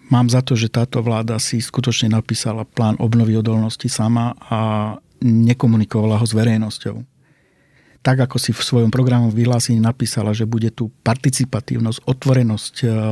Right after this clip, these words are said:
v rozhodovaní, tak nám absolútne unikla. My sme začali len tvrdo si hájiť svoje záujmy vzhľadom k tomu, že nám tu uteká táto spoločnosť niekde, kde na jednej strane sa tvrdí, že ideme prísť o milióny. Prosím vás,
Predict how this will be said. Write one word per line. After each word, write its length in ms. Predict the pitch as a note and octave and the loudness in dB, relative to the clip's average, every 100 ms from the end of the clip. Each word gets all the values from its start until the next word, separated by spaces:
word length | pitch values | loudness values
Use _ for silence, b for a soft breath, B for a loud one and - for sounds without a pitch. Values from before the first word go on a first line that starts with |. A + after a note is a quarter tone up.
| G#2+ G#2+ G#2+ G#2+ - - - | -2 -2 -4 -6 -12 -20 -10
v 160 | A#2+ A2+ | -2 2
rozhodovaní, 720 | A2+ C3+ C3+ C3 A#2 G#2+ - _ b b b b b b b b - | 2 4 2 2 0 -4 -10 _ b b b b b b b b 0
tak 160 | B2 | 2
nám 160 | A#2+ B2 | 4 2
absolútne 560 | C#3 - B2 B2 B2+ | 0 0 -2 0 -2
unikla. 480 | C#3+ B2 B2+ - - - _ _ b b b b b - | 2 2 2 -4 -12 -14 _ _ b b b b b -2
My 40 | B2+ | 0
sme 160 | C#3+ | 2
začali 320 | B2 C#3 D3 C3 | 2 2 2 2
len 240 | B2 A#2+ - _ - D3+ D#3 _ | 2 0 -4 _ -18 -16 -16 _
tvrdo 380 | - C#3 D3+ C#3+ | 0 0 2 0
si 240 | - A#2 | 0 0
hájiť 380 | F#2+ B2+ D#3 C3 | 2 2 2 0
svoje 300 | - C3 C#3 | 0 2 2
záujmy 560 | A#2+ A2+ B2+ C#3 C3+ B2 | 2 2 2 4 4 2
vzhľadom 400 | A#2+ B2 C3 A#2 | 2 2 2 0
k 60 | - | -2
tomu, 240 | C3 C3 | 2 2
že 160 | A#2+ B2 | 4 2
nám 240 | A#2+ A#2+ | 2 2
tu 80 | C3+ | 0
uteká 420 | D3+ - D#3 A2+ | 0 2 0 0
táto 300 | A2 B2+ A#2+ | 0 0 0
spoločnosť 560 | - C3 C3 - B2+ A2+ | -2 0 2 2 0 2
niekde, 480 | A#2+ B2 B2+ C3+ D#3+ B B B - | 2 2 2 0 0 B B B -4
kde 120 | B2+ | 2
na 160 | B2+ D3 | 4 2
jednej 220 | D3+ C3+ | 2 0
strane 320 | - B2+ C#3 | 0 2 2
sa 160 | C3 B2 | 2 0
tvrdí, 400 | - C3+ C3 A2+ | 0 0 2 2
že 120 | B2+ C3+ | 2 2
ideme 240 | C#3 B2+ | 2 2
prísť 400 | C3 C3 C3 - | 2 2 0 0
o 80 | B2 | 2
milióny. 400 | C3+ C#3 B2 A2+ | 4 4 2 2
Prosím 400 | - B2+ D3+ | 0 2 4
vás, 100 | C#3 | 4